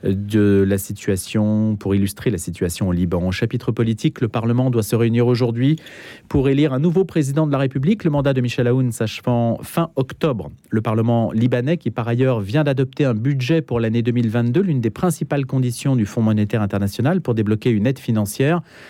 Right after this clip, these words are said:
à ce pays plongé dans une grave crise socio-économique sans précédent. Le Liban, évidemment, nul n'y est indifférent. C'est un nom qui renvoie à tellement de choses dans l'imaginaire européen et français en particulier, à une vieille alliance.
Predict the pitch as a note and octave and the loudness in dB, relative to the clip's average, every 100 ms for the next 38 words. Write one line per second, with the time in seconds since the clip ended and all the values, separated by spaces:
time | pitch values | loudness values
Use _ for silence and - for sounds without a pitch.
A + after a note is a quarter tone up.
0 | - - A#2+ A#2 B2 A#2+ A#2+ D#3 - B2+ | -20 -8 -4 -2 -2 0 2 0 -2 -2
1 | G#2+ C3 B2 A2 G#2 F#2 G#2+ C#3 - - | 0 0 0 0 0 0 0 -2 -4 -2
2 | C3 C3 A#2+ G#2 C3 C3 A#2 A2 G2 G2+ | -2 -2 -4 -2 -4 -4 -4 -2 0 2
3 | A#2 - - - C3 A2+ C3 A2 B2 A2+ | 0 -4 -14 -4 -4 -2 -4 -2 -2 0
4 | A2+ - - - - - A#2+ B2+ D3 C3+ | -4 -6 -20 -20 -14 -2 0 2 0 0
5 | A#2 B2+ C3 B2+ D3 E3 C#3+ C#3 C3+ C3 | 0 0 2 2 4 4 4 2 0 -2
6 | C3 C3+ D3+ D#3+ F#3+ E3+ A#2 A2+ A#2 C3+ | -2 0 0 2 0 0 -2 0 0 2
7 | C#3 B2+ - A2 A2 G#2 B2+ B2+ A#2 - | 0 -2 0 0 0 0 0 0 -2 -2
8 | D3+ C#3+ D3 C#3+ C3+ A#2+ A#2 A2+ - A#3 | -2 0 0 0 0 2 2 0 0 2
9 | F#3 A2+ A2+ G#2+ A2 G2+ A2 A#2+ A#2 - | 2 0 -2 0 0 0 0 0 -2 -2
10 | B2+ B2+ C#3+ C#3 A2 - C3 B2 D3 A2 | -2 0 0 -2 -4 -4 -4 -2 -4 -4
11 | G2+ - A#2+ A#2 D3 B2+ G2 G#2+ D#3+ C#3+ | -8 -8 -6 0 0 0 -2 0 0 2
12 | C#3+ D3 F3 D#3 - | -2 0 -2 -2 -4